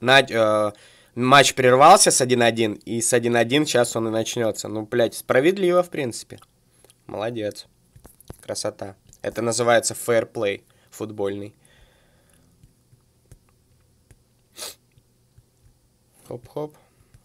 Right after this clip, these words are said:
Давайте тоже разобьём его, попробуем.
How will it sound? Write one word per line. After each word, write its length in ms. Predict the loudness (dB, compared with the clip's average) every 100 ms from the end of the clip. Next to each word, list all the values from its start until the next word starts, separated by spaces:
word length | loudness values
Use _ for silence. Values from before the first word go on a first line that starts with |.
| _ _
Давайте 400 | -18 -12 -12 -12
тоже 280 | -12 -10 -10
разобьём 520 | -10 -10 -10 -10 -8
его, 260 | -8 -10 -12 -20
попробуем. 580 | -16 -12 -10 -10 -12